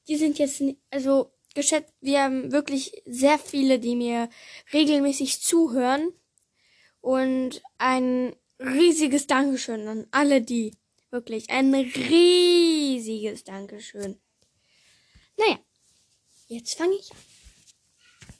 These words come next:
Gast sind große, weiße, schwebende Monster, die ausschließlich im Nether spawnen.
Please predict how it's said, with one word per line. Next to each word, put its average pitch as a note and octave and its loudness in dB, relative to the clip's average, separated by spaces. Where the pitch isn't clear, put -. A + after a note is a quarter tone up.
Gast E4 4
sind D#4 -2
große, G#4 0
weiße, E4+ 0
schwebende D4 2
Monster, C4 -2
die A#3 -6
ausschließlich D#4 -4
im C4+ -2
Nether B3 -2
spawnen. A3 -10